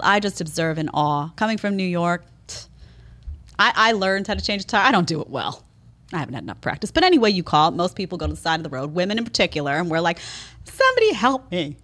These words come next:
Help me do," you know. I hope that she calls triple A and they come and she says, "Did you vote for Trump?" And they say, "Yeah."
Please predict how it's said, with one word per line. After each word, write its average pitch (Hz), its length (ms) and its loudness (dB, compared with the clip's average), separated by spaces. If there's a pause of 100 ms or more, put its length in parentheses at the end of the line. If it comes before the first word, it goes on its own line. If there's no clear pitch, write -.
(840)
Help 392 240 4
me 320 160 4
do," 202 260 0
you 196 100 -2
know. - 100 -2 (240)
I 277 180 4
hope 240 260 2
that - 140 -6 (400)
she - 180 -4
calls 175 240 0
triple 190 280 -4
A 151 140 0
and 156 100 -2
they 160 80 -2
come 160 280 -8
and 151 100 -8
she - 140 -8
says, 180 260 -6
"Did 180 160 -12
you 208 60 -8
vote 190 180 -4
for 208 60 -8
Trump?" 190 240 -6
And 175 120 -8
they 170 100 -2
say, 185 180 -2
"Yeah." 175 360 -2